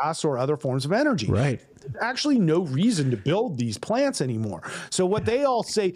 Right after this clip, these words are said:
Speaker 1: so the oil industry says, "Well, we, you know, it's unreliable, this, re-, you know, all this renewable energy. It's unreliable because
Speaker 2: Yeah.
Speaker 1: it's not sunny at night." And, and that's what the batteries solves.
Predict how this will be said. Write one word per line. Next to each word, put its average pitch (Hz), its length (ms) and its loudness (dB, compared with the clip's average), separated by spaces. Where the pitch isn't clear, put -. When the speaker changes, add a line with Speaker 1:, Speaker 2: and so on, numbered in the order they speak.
Speaker 1:
so - 120 -2
the 190 100 2
oil 269 320 4
industry 220 340 2
says, 170 260 0
"Well, 202 600 2
we, 180 320 0
you 185 140 0
know, 170 160 4
it's 165 120 0
unreliable, 180 800 2
this, 131 260 0
re-, 139 220 0
you 151 160 2
know, 131 360 2
all 135 260 2
this 131 320 -2
renewable 147 440 2
energy. 170 680 0
It's - 100 -6
unreliable 180 720 2
because 123 340 2
Speaker 2:
Yeah. 90 80 0
Speaker 1:
it's - 80 -14
not 156 220 -2
sunny 233 360 2
at 127 140 -6
night." 131 320 -2
And, 147 260 0
and 156 180 2
that's 190 240 -2
what 175 140 0
the 147 80 0
batteries 135 640 0
solves. 131 760 -2